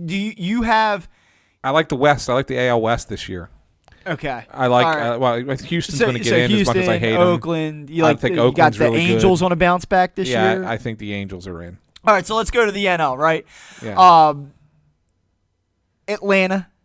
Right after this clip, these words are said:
Speaker 2: Yes.
Speaker 1: Let me ask you the yes, no, as it, uh, do you have them ahead of the Phillies? We'll do it that
Speaker 2: Yes.
Speaker 1: way. So Atlanta, yes.
Speaker 2: Yes.
Speaker 1: Washington.
Speaker 2: Yes.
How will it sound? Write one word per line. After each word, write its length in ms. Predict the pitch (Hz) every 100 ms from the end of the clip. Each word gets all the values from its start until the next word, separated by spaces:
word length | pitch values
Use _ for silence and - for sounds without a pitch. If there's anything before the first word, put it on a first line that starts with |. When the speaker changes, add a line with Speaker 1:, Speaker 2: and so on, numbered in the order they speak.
| _ _ _ _ _ _ 127
Speaker 2:
Yes. 540 | 117 95 - - - _ _ _ _ _ _ _ _ _ _ _ _ _ 202 180 - - -
Speaker 1:
Let 120 | 254 302
me 100 | 262
ask 180 | 247 220
you 80 |
the 80 | 175
yes, 300 | 156 196 180
no, 140 | 190 175
as 220 | 160 143
it, 100 | 175 - -
uh, 60 | 175 _ 143
do 120 | 202
you 120 | 208
have 260 | 160 196 175
them 120 | 175
ahead 160 | 151 160
of 60 |
the 40 | 127
Phillies? 460 | - - 131 110 123
We'll 120 | 135
do 140 | 143
it 40 | 123
that 60 |
Speaker 2:
Yes. 260 | 120 107 95
Speaker 1:
way. 200 | 104 107
So 220 | - 165
Atlanta, 500 | 170 190 175 135 107 _ _ -
yes. 0 |
Speaker 2:
Yes. 540 | 143 101 95 - - -
Speaker 1:
Washington. 800 | 170 170 165 165 135 113 98 _ _ _ _ _ _ _ _ _ _ _ _ _ _ - - _ _ _
Speaker 2:
Yes. 760 | 113 117 117 92 - - -